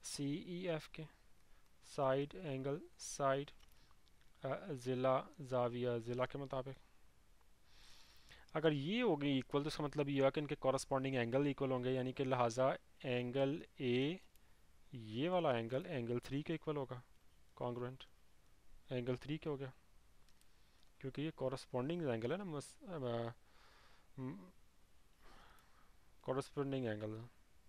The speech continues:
corresponding angles of congruent triangles, corresponding angles of congruent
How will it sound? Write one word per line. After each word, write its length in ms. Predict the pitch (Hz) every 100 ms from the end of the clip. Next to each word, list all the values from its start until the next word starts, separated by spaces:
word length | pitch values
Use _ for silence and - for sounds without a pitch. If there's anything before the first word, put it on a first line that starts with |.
| - - - -
corresponding 640 | - 135 139 - 139 147 160
angles 600 | 139 127 139 147 143 -
of 340 | 156 123 127 135 - - - - - - - -
congruent 480 | 127 127 120 127 117
triangles, 460 | 120 110 110 107 - - - - -
corresponding 640 | 127 123 - 127 123 123
angles 340 | 117 117 120 117
of 160 | 117 156 - - - - - - - - - - -
congruent 720 | 123 117 117 117 139 160 -